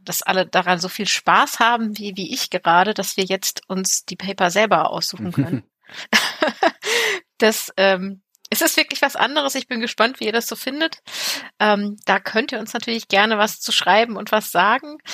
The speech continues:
Speaker 1: Äh, auf den üblichen Social-Media-Kanälen. Wir haben ja schon, äh, gelernt, wir müssen Mastodon noch verlinken. Äh, das war bisher tatsächlich bei uns beiden gar nicht der Fall. Das müsste noch mal in die Shownotes rein.
Speaker 2: Ja,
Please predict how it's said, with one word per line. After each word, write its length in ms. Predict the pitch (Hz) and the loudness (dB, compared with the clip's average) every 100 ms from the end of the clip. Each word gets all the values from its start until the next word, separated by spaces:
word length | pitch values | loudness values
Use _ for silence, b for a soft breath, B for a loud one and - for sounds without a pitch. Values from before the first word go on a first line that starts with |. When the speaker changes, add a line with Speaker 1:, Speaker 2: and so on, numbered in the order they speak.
| B B _ - | B B _ -8
Speaker 1:
Äh, 260 | 170 180 185 | -4 -2 0
auf 200 | 180 - | 0 0
den 140 | 190 | -2
üblichen 560 | 214 202 196 - 190 175 | -4 -8 -8 -4 -4 -2
Social-Media-Kanälen. 1600 | - 185 196 190 180 185 247 240 233 - 233 220 226 247 247 233 | 0 0 -2 -2 0 -2 -2 2 2 4 2 4 4 4 4 0
Wir 140 | 196 | -4
haben 120 | 190 | -2
ja 80 | 196 | -2
schon, 300 | 196 196 190 | -2 -2 -2
äh, 140 | 180 180 | -2 -4
gelernt, 340 | 185 185 202 | 0 2 0
wir 80 | 180 | -2
müssen 220 | 180 170 | -2 0
Mastodon 480 | 175 220 277 247 240 | 0 0 2 2 2
noch 120 | 240 | 0
verlinken. 580 | - 240 240 269 285 320 _ _ B B B B - | 0 0 0 -4 -8 -10 _ _ B B B B 0
Äh, 240 | 220 208 | 4 6
das 220 | 202 214 - | 4 2 2
war 120 | 208 | 2
bisher 240 | 214 - | 0 -6
tatsächlich 420 | - - 214 208 - | -10 -8 -8 -6 -2
bei 120 | 190 | -2
uns 140 | - | 2
beiden 240 | 208 208 196 | 2 2 2
gar 100 | 190 | 0
nicht 160 | 190 | 0
der 80 | 185 | -2
Fall. 300 | - 226 254 _ B B B B B B _ | 2 2 2 _ B B B B B B _
Das 100 | - | -4
müsste 240 | 208 - | -2 -2
noch 140 | 185 185 | -4 -4
mal 160 | 170 | -4
in 60 | 175 | -2
die 100 | 180 | -4
Shownotes 520 | - 233 247 226 - | 0 0 2 0 2
rein. 180 | 214 226 | 4 4
Speaker 2:
Ja, 120 | 220 | 4